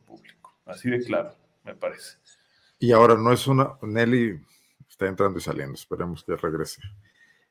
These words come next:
Speaker 2: Eh, no es una opción que, que una familia que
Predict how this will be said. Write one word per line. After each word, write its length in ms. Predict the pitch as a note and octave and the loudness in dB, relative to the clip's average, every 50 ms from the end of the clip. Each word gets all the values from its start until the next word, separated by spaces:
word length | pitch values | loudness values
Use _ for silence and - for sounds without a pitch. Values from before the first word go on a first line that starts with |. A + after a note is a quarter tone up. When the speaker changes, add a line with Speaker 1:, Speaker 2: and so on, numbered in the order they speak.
| _ _ _ | _ _ _
Speaker 2:
Eh, 240 | G#2+ A2+ A2+ - - _ _ _ _ _ _ _ _ - | 0 0 0 0 -2 _ _ _ _ _ _ _ _ 0
no 140 | C3+ B2+ C#3 | 4 6 6
es 100 | D3 C#3+ | 8 8
una 140 | E3 D#3+ | 8 6
opción 400 | D#3+ C3 - - B2 D3 D3 C#3+ | 6 6 4 2 4 4 4 2
que, 420 | C#3+ - A#2 A2 G#2 G2 E2+ - - | 2 2 4 4 6 4 4 0 -6
que 140 | - - F#2+ | -6 -2 -2
una 220 | G2+ G#2+ A#2 A#2+ | 0 0 0 2
familia 640 | A2+ B2+ B2+ B2 B2+ B2 A2 G2+ G2+ G2+ G2 G2 F#2 - | 2 2 2 2 0 0 2 2 2 2 2 -2 -6 -8
que 180 | - E2 D#2 | -8 -8 -8